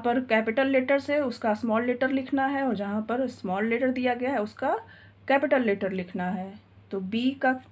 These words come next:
स्मॉल लेटर हो जाएगा, इस तरह से लिखेंगे। यहाँ पर कैपिटल पी है, तो यहाँ पर स्मॉल पी लिखेंगे। यहाँ पर स्मॉल जी है, तो इसे कैपिटल जी लिखेंगे।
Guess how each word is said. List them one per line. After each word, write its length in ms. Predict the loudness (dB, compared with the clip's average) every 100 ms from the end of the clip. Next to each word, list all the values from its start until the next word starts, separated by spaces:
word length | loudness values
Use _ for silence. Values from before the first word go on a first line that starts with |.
| -20 -16 -12
स्मॉल 340 | -4 -2 0
लेटर 340 | -2 -4 -4 -2
हो 160 | -2
जाएगा, 480 | -2 -2 -2 -4 -6 -8 -20 -20 -20 -20 -20 -16
इस 140 | -8
तरह 180 | -2 -2
से 120 | -2
लिखेंगे। 560 | -4 -4 -2 0 0 -2 -6 -20 -20 -20 -20 -20 -10
यहाँ 200 | -4 -2
पर 140 | -2 -2
कैपिटल 460 | 0 0 0 0
पी 260 | 0 0 0
है, 180 | 0 -2
तो 120 | -2
यहाँ 200 | -4 -4
पर 140 | -6
स्मॉल 400 | -6 -4 -2 -2
पी 200 | -2 -4
लिखेंगे। 640 | -4 -6 -6 -4 -2 -4 -6 -10 -20 -20 -20 -20 -20 -20 -20 -12 -4
यहाँ 280 | 0 0 2
पर 100 | -2
स्मॉल 420 | 0 2 4 4
जी 220 | 2 -2
है, 220 | 0 0 -2
तो 140 | -4
इसे 420 | -10 -8 -6 -6 -8 -20 -20 -20 -20 _ -4
कैपिटल 440 | -4 -2 -2 -2 -4 -10 -20 -20 -20 -18 -10
जी 180 | -2 2
लिखेंगे। 600 | 2 0 -2 0 0 -2